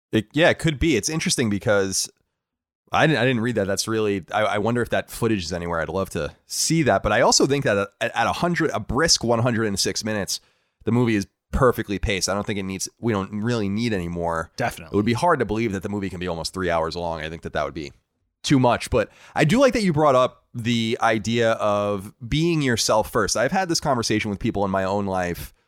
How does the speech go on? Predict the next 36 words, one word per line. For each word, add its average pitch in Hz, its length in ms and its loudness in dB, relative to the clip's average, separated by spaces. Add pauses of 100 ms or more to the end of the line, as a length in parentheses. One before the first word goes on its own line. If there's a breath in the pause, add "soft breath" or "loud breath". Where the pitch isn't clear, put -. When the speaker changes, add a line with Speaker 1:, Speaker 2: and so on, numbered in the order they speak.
(480)
Speaker 1:
and 120 240 4
it's 120 220 0
often 185 320 4
hard 131 320 0
advice 110 460 0
to 104 760 -2 (160)
take, - 600 0 (420)
but 127 100 2
it's 127 140 0
easy 160 260 0
advice 117 300 2
to - 80 -4
give, 98 380 0
and 101 100 0
nonetheless, 104 480 0
it 101 60 -4
is 98 120 -2
conventional 98 600 -2
and 87 120 -2
wise 98 460 0
wisdom, 85 540 -4 (440)
which 113 220 2
is 120 140 2
that 120 180 2
you 127 140 0
have 135 340 2
to 247 260 2 (240)
be, 117 460 0 (400)
I 170 120 8
don't 277 160 6
necessarily 165 340 4
want 123 160 2
to - 20 0
use 117 140 0
the 117 80 -2
verbiage, 107 440 0